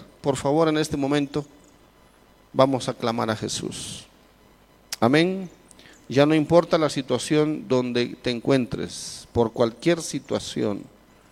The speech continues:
este, eh, sea aún con todo y haber desobedecido a Dios, porque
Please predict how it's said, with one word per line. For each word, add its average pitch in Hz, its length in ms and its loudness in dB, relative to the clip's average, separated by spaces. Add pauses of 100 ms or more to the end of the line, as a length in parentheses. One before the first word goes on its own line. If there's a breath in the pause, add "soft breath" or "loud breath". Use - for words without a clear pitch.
(400 soft breath)
este, - 600 -2
eh, 113 40 2
sea 165 580 0 (840)
aún 196 420 10
con 165 320 2
todo 160 600 6 (180)
y 147 380 6
haber 147 280 6
desobedecido 139 640 2
a 131 40 6
Dios, 180 500 -4 (1300)
porque 120 520 0